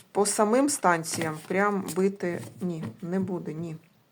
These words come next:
А по розподільчим, я-, по якійсь енергетиці, десь щось там може прилетіти. Ну, давайте запитаємо. Стан енергосистеми.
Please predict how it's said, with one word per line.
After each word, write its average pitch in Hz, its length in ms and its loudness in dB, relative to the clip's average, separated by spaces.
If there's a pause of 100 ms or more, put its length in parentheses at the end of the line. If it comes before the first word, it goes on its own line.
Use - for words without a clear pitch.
(560)
А 175 220 2
по 185 200 -2
розподільчим, 190 920 -2 (120)
я-, 175 120 -2
по 180 300 -6
якійсь 185 420 -2
енергетиці, 196 720 -2
десь 190 280 0
щось 175 260 -6
там 175 140 -6
може 175 320 -6
прилетіти. 190 720 -6
Ну, 170 100 -6
давайте 220 320 0
запитаємо. 185 600 -4
Стан 202 360 2
енергосистеми. 185 1040 -2